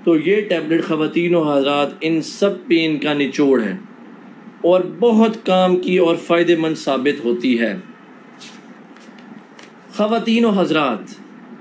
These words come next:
ये बात याद रखें, अगर आपको दिल, गुर्दे या जिगर की बीमारी है या रह चुकी है, तो इस टैबलेट को इस्तेमाल करने से पहले डॉक्टर से रजू कर लिया जाए और एहतियात से इस्तेमाल की जाए।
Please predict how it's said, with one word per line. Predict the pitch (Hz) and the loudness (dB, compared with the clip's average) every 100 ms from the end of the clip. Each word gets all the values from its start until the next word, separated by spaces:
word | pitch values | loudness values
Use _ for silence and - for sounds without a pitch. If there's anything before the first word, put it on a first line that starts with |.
| - | -10
ये | 131 202 | 0 0
बात | 220 214 196 131 | 2 0 0 -2
याद | 123 147 196 196 | -2 0 0 0
रखें, | 208 - 196 190 185 - - - 180 | -2 0 2 2 0 -6 -20 -4 -2
अगर | 180 190 | 2 2
आपको | 170 147 165 156 | 2 0 0 0
दिल, | 117 123 180 208 208 185 - - - - | 0 0 2 4 2 0 -10 -20 -14 -2
गुर्दे | 147 175 180 190 202 180 | 4 4 4 2 2 0
या | 120 165 185 | 0 0 0
जिगर | 147 156 175 | 0 0 0
की | 165 | 0
बीमारी | 151 147 139 143 135 | 0 0 0 0 -2
है | 120 147 170 185 | -2 -2 0 -2
या | 151 175 | 0 0
रह | 175 156 | 0 -2
चुकी | - 143 143 110 | -4 -6 -4 -4
है, | 98 - - - - - - | -6 -12 -20 -20 -20 -18 -4
तो | 147 156 | -2 0
इस | 160 - | -4 -2
टैबलेट | 160 139 143 127 | -4 -2 -4 -2
को | 156 | -4
इस्तेमाल | 139 151 139 135 135 | -4 -4 -4 -4 -4
करने | 139 131 135 | -2 -2 -2
से | 135 135 | -4 -4
पहले | 139 143 180 185 - - - | -2 0 0 -2 -8 -18 -6
डॉक्टर | 127 131 117 143 | -2 -2 -2 -4
से | 131 127 | 0 0
रजू | 113 120 170 | 2 2 0
कर | 175 180 | 2 2
लिया | 180 185 | 2 2
जाए | 180 190 196 185 - - - 170 | 2 0 -2 -4 -10 -20 -6 0
और | 175 180 | 2 2
एहतियात | 180 175 190 214 208 190 | 0 -2 0 2 2 0
से | 175 | 0
इस्तेमाल | 147 - 131 123 117 | -2 -2 -4 -2 -4
की | 107 113 | -2 -2
जाए। | 98 98 | -2 -6